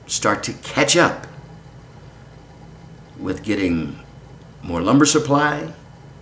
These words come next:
and more labor supply, you could start to see more buyers come off and get into an already hot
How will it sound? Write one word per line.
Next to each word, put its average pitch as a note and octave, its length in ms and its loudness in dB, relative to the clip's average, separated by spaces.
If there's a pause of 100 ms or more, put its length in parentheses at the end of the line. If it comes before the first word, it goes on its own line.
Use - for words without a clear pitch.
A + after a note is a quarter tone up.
(100)
and F2 140 -4
more G#2+ 160 4
labor F2+ 260 8
supply, C#2 580 -4 (1600)
you A2 120 -4
could - 140 -2
start G#2 320 4
to - 60 -4
see F#2+ 200 0
more G2 240 4
buyers - 580 2 (1300)
come G#2+ 200 2
off D#2+ 360 -2 (680)
and F2 160 -6
get G2+ 120 0
into F2 440 0
an F#2 160 0
already F#2+ 680 4 (840)
hot - 400 -2